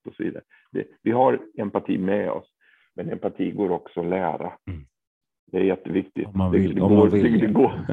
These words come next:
Speaker 1: ja, det går faktiskt att, att lära ut också. Man kan jobba på båda sakerna.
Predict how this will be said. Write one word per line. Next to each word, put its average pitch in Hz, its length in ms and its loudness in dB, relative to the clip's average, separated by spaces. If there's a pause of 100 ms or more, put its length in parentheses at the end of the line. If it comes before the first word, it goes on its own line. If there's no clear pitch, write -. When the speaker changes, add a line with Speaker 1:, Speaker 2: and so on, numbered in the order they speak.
(220)
Speaker 1:
ja, 113 320 2
det 120 140 2
går 120 300 4
faktiskt - 560 -2
att, 104 160 -6 (180)
att - 200 -14
lära 87 340 -2
ut 92 280 -6
också. - 280 -14 (420)
Man 95 160 -4
kan 107 120 0
jobba 90 240 0
på 92 120 -6
båda 90 300 0
sakerna. - 420 -8